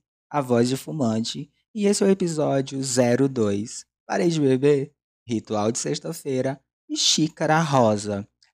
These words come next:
Lembrando que na descrição desse episódio tem um link complementar. Acessa lá pra você ver um pouquinho do que eu estou falando e ler também.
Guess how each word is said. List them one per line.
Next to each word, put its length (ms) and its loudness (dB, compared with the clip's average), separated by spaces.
Lembrando 480 2
que 200 -4
na 120 0
descrição 560 0
desse 200 -2
episódio 540 0
tem 220 -2
um 200 -2
link 300 2
complementar. 880 -8
Acessa 440 0
lá 180 4
pra 140 -4
você 320 -2
ver 160 -4
um 60 -2
pouquinho 360 -8
do 100 -4
que 120 -12
eu 40 -6
estou 220 -10
falando 460 -8
e 80 -2
ler 180 0
também. 560 -8